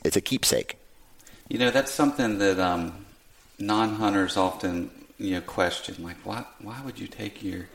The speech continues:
Speaker 2: your photo with a, a dead animal?" I mean, we even see it with field to fork hunters. Like, I'd say, you know, ten, fifteen percent of them are like, "I, I really don't want my photo taken with it." But I'm right there with you. I really do believe, like, um,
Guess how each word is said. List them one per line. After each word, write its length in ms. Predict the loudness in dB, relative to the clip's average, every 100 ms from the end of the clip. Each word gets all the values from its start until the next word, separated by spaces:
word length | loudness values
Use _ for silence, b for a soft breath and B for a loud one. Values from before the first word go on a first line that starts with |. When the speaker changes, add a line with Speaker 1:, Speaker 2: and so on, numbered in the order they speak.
| -14
Speaker 2:
your 140 | -14
photo 500 | -8 -6 -4 -2 -4
with 240 | -4 -6 -4
a, 280 | -4 -6 -6
a 40 |
dead 260 | -2 -2 -2
animal?" 340 | -4 -4 -6 -6
I 60 | -4
mean, 160 | -2 0
we 80 |
even 180 | 0 -2
see 160 | -2 -2
it 100 | -2
with 100 | -4
field 180 | -2 -2
to 60 |
fork 240 | -2 -4 -2
hunters. 400 | -4 -4 -6 -6
Like, 100 | -8 -10 B B B B B B -8
I'd 140 | -8
say, 240 | 0 0 2
you 180 | 2 0
know, 60 |
ten, 240 | 0 -2 -2
fifteen 380 | -6 -2 -4
percent 260 | -2 -2 2
of 100 | 2
them 80 | 2
are 40 |
like, 140 | 0 -2 -6
"I, 260 | -2 -2 2
I 320 | 0 2 0
really 220 | 4 4
don't 180 | 4 2
want 140 | 2 0
my 80 |
photo 340 | 0 0 2 0
taken 380 | 0 -2 -2 -2
with 180 | -2
it." 100 | -4 -10 B B B B B
But 120 | 6
I'm 140 | 8 8
right 180 | 6
there 120 | 4 4
with 280 | 4 2
you. 120 | 0 4
I 60 |
really 360 | 4 6 4 4
do 360 | 2 2 2 -4 -4
believe, 300 | 0 0 2
like, 160 | 0 0 B B B B B 0
um, 420 | 2 2 0 -4